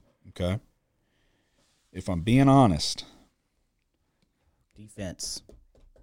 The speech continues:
Speaker 1: If I'm being honest, I am gonna go over. Forty-three and a half, unless I can get a better number. Um, I,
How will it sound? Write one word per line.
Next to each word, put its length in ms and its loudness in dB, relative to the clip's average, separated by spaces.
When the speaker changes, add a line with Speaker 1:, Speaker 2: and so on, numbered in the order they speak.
Speaker 1:
If 200 -4
I'm 160 0
being 320 4
honest, 460 4
I 240 6
am 240 2
gonna 200 4
go 220 4
over. 360 -2
Forty-three 440 8
and 80 8
a 60 10
half, 240 10
unless 240 8
I 40 8
can 60 8
get 100 8
a 40 4
better 200 6
number. 340 0
Um, 580 8
I, 840 4